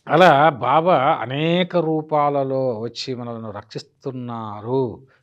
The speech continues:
ఇప్పటి వరకు రక్షించారు. చిన్ననాటి నుంచి, అంటే తల్లి గర్భంలో ఉన్నప్పటి నుంచి అందరి గర్భాల్లో మరి నేనే, ఆ, ఆ యొక్క ఎవరి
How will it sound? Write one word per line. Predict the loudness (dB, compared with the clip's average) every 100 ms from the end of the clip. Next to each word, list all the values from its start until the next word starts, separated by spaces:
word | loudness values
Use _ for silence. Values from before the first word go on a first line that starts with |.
| -14
ఇప్పటి | -6 0
వరకు | 2 0 -2
రక్షించారు. | -6 -8 -14 -10 -6 -6 -6 -8 -8 -14 _ _ _ _ -12 -8
చిన్ననాటి | -6 -6 -4 -4 -4 -6
నుంచి, | -8 -10 -8 -8
అంటే | -6 -8
తల్లి | -8 -8 -6 -6 -6
గర్భంలో | -8 -10 -12 -10 -8
ఉన్నప్పటి | -8 -8 -10 -12 _ -12 -12
నుంచి | -12 -12 -8 -6 -4 -6 -16 _ _ _ -14
అందరి | -10 -8 -4 0 0 -2
గర్భాల్లో | -6 -6 -4 -2 -2 -4 -4 -6 -10 _ _ _ _
మరి | -10 -8 -6
నేనే, | -8 -8 -6 -6 -8 -10
ఆ, | -14
ఆ | -12 -12 -10
యొక్క | -12 -14 -14 -12 -10 -10
ఎవరి | -8 -8